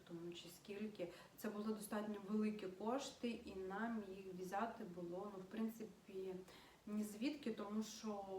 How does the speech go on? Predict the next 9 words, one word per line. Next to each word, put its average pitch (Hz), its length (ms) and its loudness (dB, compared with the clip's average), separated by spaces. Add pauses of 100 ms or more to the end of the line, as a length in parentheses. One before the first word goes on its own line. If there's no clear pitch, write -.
(1300)
так, 214 200 2
я 185 80 2
працювала, 185 540 0
але 165 100 2
в 165 100 0
мене 160 160 -4
була 160 200 -2
маленька 339 400 2
заробітна 220 500 2